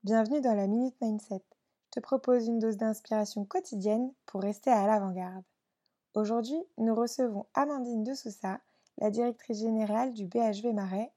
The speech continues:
et de Italie Paris. Hyperactive et passionnée par son job,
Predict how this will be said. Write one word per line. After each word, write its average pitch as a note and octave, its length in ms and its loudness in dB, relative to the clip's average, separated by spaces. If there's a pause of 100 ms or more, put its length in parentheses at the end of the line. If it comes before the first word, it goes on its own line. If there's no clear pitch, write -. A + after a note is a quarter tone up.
et G#3+ 100 2
de F#3+ 120 -4
Italie A3+ 420 -4
Paris. F#3 260 -8 (880)
Hyperactive D4+ 640 4
et C#4 100 2
passionnée C#4 460 -2
par A3+ 160 -2
son G3 220 -4
job, A3 240 0